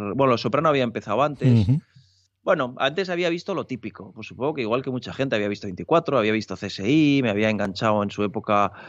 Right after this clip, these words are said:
Speaker 1: a Mujeres Desesperadas, pero digamos que el salto a, a ver algo más, también me acuerdo que en esa época fue cuando enganché con Lost, que yo creo que llevaba ya dos temporadas.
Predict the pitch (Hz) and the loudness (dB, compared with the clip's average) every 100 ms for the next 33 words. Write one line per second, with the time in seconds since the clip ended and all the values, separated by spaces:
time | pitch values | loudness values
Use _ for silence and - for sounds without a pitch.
0 | - - 107 104 110 104 101 98 - 104 | -10 -2 -2 0 0 0 -2 -6 -2 2
1 | 143 135 127 131 _ _ _ _ _ - | 4 6 4 0 _ _ _ _ _ -4
2 | 131 127 135 143 151 - 120 110 147 160 | 0 4 4 2 -2 -2 -2 -2 -2 -4
3 | 165 170 175 - 131 123 123 120 98 117 | -4 -6 -4 -4 -2 -2 0 0 0 -2
4 | 131 139 127 120 131 180 - - 107 110 | 0 0 0 0 0 -2 -10 -14 -8 -6
5 | 117 127 117 107 107 117 113 110 110 117 | -4 -4 -4 -4 -4 -4 -2 -4 -2 -2
6 | 110 110 107 104 120 107 104 123 139 143 | 0 0 -2 -2 -4 -2 2 2 2 -2
7 | - - _ - 95 110 101 101 104 101 | -12 -20 _ -12 -4 -2 2 4 4 4
8 | 101 101 101 95 110 143 123 135 | 0 -2 -6 -2 2 2 0 -4